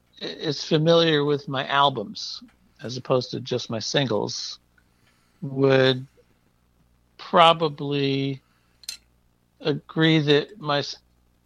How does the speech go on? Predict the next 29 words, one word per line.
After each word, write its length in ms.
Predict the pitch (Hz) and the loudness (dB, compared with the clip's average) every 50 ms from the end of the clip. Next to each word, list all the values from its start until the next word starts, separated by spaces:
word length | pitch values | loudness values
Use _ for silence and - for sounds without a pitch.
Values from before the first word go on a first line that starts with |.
| _ _ _ _ _ _ _ _ - 156 - - _ - | _ _ _ _ _ _ _ _ -16 -16 -16 -16 _ -14
s-, 180 | - - - - _ - _ | -12 -12 -12 -14 _ -20 _
styles, 760 | - - - - 208 196 220 214 185 156 139 135 135 135 - - _ _ _ _ _ - _ _ _ _ _ _ | -12 -10 -2 4 6 8 8 8 8 6 4 2 0 -4 -10 -16 _ _ _ _ _ -20 _ _ _ _ _ _
my 100 | - 143 | -6 -6
style 300 | 135 - - 233 220 175 151 | -2 4 6 6 6 6 4
is 80 | 143 | 2
very 200 | 131 151 160 147 | 2 2 2 2
eclectic. 560 | 131 - - - 135 - - - - - - - | 2 0 0 -2 -2 -2 -2 -8 -12 -10 -6 -4
I, 40 | 123 | -2
I, 640 | 120 123 139 135 120 135 139 139 143 - - 135 135 | -2 0 0 0 2 2 0 0 0 -2 0 0 0
I 20 | |
work 260 | 135 139 156 151 - | 2 2 2 0 0
in 60 | 147 | -2
a 60 | 127 117 | -4 0
lot 240 | 123 127 127 123 | 4 4 6 6
of 120 | 127 120 110 | 4 2 -2
genres. 640 | 113 120 127 113 113 107 107 113 110 - - - - | -2 -2 0 0 0 0 -4 -8 -10 -10 -12 -12 -12
Uh, 440 | - 110 - - 139 - - - - | -10 -10 -8 -8 -8 -8 -10 -10 -8
on 440 | - 131 127 - - 127 131 131 139 | -8 -6 -6 -6 -4 -4 -4 -2 -2
any 360 | - 147 160 160 156 143 131 131 - _ _ _ - - _ _ | 0 0 2 2 2 0 -2 -4 -10 _ _ _ -20 -20 _ _
of 180 | - 127 120 123 | -2 -2 -2 0
my 180 | 131 127 123 123 | 0 0 2 4
albums, 440 | 123 123 123 120 120 117 113 107 | 4 4 2 2 0 -4 -4 -4
you'll 100 | - 127 | -4 -4
find 380 | - - 135 127 123 120 117 113 - _ _ - - - - - - _ _ _ _ _ _ _ _ - | -2 0 0 2 2 0 -2 -4 -8 _ _ -20 -20 -20 -20 -20 -20 _ _ _ _ _ _ _ _ -8
rock, 540 | - 156 156 160 156 156 160 - - - - - | 0 4 6 8 8 8 6 2 -2 -18 -20 -6
pop, 460 | - - 165 147 135 139 - - _ | 2 4 6 6 6 6 2 0 _
folk, 520 | - - - 156 143 135 135 - - - - | -20 -8 -2 0 0 0 0 -4 -10 -20 -14
country, 580 | - - 143 131 127 - - 131 127 123 127 127 | -8 -6 -4 -4 -4 -2 -2 0 0 0 -2 -4
jazz. 720 | 117 - 139 127 127 123 120 120 120 123 120 - - - | -2 2 4 4 6 6 4 2 0 -2 -4 -6 -12 -14